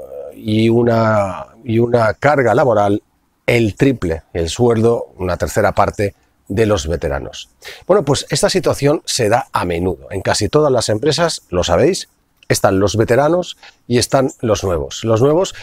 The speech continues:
susceptibles al cambio y a aprender. Los veteranos, algunos se adaptan al cambio e intentan, por lo menos tienen la voluntad de hacerlo e entender estas cosas. Pero ¿qué sucede cuando los hay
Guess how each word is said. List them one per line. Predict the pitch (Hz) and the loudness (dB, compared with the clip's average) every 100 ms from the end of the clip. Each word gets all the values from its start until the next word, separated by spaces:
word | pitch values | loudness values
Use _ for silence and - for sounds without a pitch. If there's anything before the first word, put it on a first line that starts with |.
| - | -14
susceptibles | - 131 - 110 131 127 127 | 0 0 2 0 2 2 2
al | 101 95 | 0 2
cambio | 120 131 143 | 2 2 2
y | 120 104 | 2 0
a | |
aprender. | 85 85 85 87 - - - _ | 0 -2 -2 -4 -6 -18 -20 _
Los | 117 135 127 | 2 4 2
veteranos, | 131 156 196 175 220 - _ _ _ | 2 2 2 0 -4 -14 _ _ _
algunos | - 117 107 107 175 131 120 - - | 0 2 4 4 2 2 0 -2 -8
se | - 113 | 0 2
adaptan | 104 113 - 90 85 - _ - | 2 0 0 0 0 -8 _ 0
al | 92 90 | 0 2
cambio | 139 131 117 110 _ | 2 2 2 0 _
e | 127 | 0
intentan, | 123 120 175 185 160 143 | 2 2 0 2 0 2
por | 123 | 2
lo | 123 | 2
menos | 139 135 - | 2 0 0
tienen | 131 139 | 2 2
la | 113 | 2
voluntad | 101 87 90 120 110 | -2 -6 -4 0 2
de | |
hacerlo | 98 - 107 107 | 0 0 2 2
e | |
entender | 90 87 85 85 | 0 -2 -2 -2
estas | 85 78 | -2 -4
cosas. | - 78 - 69 _ _ - - _ _ | -4 -8 -10 -16 _ _ -20 -20 _ _
Pero | 135 127 | 2 2
¿qué | - 214 | 2 0
sucede | 214 170 - 160 156 165 | 2 -2 0 0 2 0
cuando | 160 - 127 113 104 101 92 | -2 0 2 2 2 2 0
los | 110 113 - | 0 -2 0
hay | 156 160 | 0 0